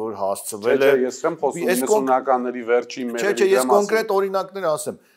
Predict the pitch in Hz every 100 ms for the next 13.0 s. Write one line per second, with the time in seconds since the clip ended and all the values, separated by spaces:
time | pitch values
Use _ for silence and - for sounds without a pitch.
0 | _ _ 143 143 170 170 165 170 175 175
1 | 151 156 139 156 131 143 135 131 131 135
2 | 139 131 107 95 90 110 104 120 120 123
3 | 120 120 120 123 117 117 104 98 113 117
4 | - 185 165 113 131 139 120 104 101 _
5 | - 113 - 117 113 113 170 175 127 127
6 | 110 - 110 107 104 110 117 170 117 117
7 | 135 117 - 143 135 120 120 151 120 135
8 | 131 98 - _ _ - 107 135 135 139
9 | 147 117 120 - 131 123 104 117 113 110
10 | 107 107 110 - 107 98 120 139 214 233
11 | 165 180 147 135 143 185 170 156 160 139
12 | 127 131 120 113 95 135 127 104 - 143